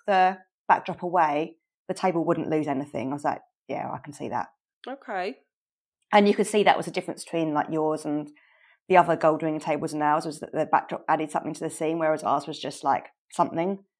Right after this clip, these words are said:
Speaker 2: Right, okay.
Speaker 1: So we need to incorporate the backdrop into the table more next time.
Speaker 2: Oh,
Speaker 1: We're
Speaker 2: okay.
Speaker 1: like, "Okay, that's fair enough. I get
Speaker 2: Okay.
Speaker 1: that."
Speaker 2: Well, we'll struggle with our next, uh, with our next table, with our backdrop, 'cause I'm not sure that our lovely member is gonna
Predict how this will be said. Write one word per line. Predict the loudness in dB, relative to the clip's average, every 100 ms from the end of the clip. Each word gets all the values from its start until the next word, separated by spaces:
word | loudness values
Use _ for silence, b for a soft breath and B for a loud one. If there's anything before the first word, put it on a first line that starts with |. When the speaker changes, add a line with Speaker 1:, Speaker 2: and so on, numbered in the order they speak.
| _ _
Speaker 2:
Right, | -6 -2 -4 -6 -14
okay. | -12 -6 -6 -8 _ _
Speaker 1:
So | 4 4
we | 6
need | 2 0
to | -2
incorporate | -2 -4 -6 0 0 0
the |
backdrop | -2 -2 -2 -10 -6
into | -8 -4 0 0 -2 _ _ _ _ _ _ -12
the | -8
table | -4 -4 -4
more | -4 -4 -6 -14
next | -14 -14
time. | -12 -12 -14 _ _ _ _
Speaker 2:
Oh, | -10 -8 -6 -6
Speaker 1:
We're | 0
Speaker 2:
okay. |
Speaker 1:
like, | 2 2
"Okay, | 0 0 -2 -2
that's | -10 -4
fair | -2 0
enough. | -2 -4
I | -10
get | -6 -2
Speaker 2:
Okay. | -2
Speaker 1:
that." | -2 -12 _ _ _ _ _
Speaker 2:
Well, | 4 6
we'll | 4
struggle | -2 0 0 0
with | 0 0
our | 0
next, | 0 -6 -8 -4
uh, | -2 -2
with | -6 -2
our | -2
next | -2 -8 -8
table, | -6 -6 -6 -8
with | -4
our | -4
backdrop, | -4 -6 -10 -10
'cause | -8
I'm | -6
not | -6 -8
sure | -8 -6
that | -4 0
our | 2
lovely | 2 -2 -4 -6 -4
member | -4 -4 -4 -8 -10
is | -10
gonna | -8 -8 -8